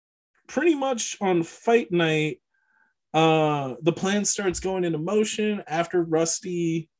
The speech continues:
believes that, uh, Danny is putting the operation at, in, in jeopardy,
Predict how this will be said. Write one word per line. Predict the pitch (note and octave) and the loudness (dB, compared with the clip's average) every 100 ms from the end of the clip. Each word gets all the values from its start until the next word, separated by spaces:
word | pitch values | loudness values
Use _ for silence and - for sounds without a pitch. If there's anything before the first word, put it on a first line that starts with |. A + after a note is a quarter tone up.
| _ - | _ -10
believes | D3 D3+ D3 D#3+ D#3+ D#3 D3 | -4 -2 -2 -2 -2 -4 -4
that, | D3+ C#3+ C#3 C3 - - - - - _ | -4 -2 -2 -4 -8 -10 -10 -10 -16 _
uh, | C#3+ C#3+ C3+ B2+ B2 A#2 | -2 0 0 -4 -8 -8
Danny | C3 C#3 D3 D3+ | -8 -8 -6 -6
is | C#3 | -8
putting | C#3 - C#3+ C#3+ C#3+ C3 | -10 -4 -4 -4 -6 -8
the | C3 B2+ B2+ B2 A#2+ B2+ _ _ _ - | -6 -6 -6 -8 -10 -14 _ _ _ 2
operation | D#3 D#3 D3+ C#3+ D3 E3 D3 | 2 4 2 0 -2 -4 -6
at, | C3+ B2+ B2 A2 _ - | -6 -10 -12 -14 _ -10
in, | C3 B2 A#2 C3+ B2+ A#2+ A2+ | -8 -8 -8 -6 -4 -6 -8
in | C3+ | -4
jeopardy, | C3 F#3 F3+ F3 F3 E3+ | 2 2 2 2 2 0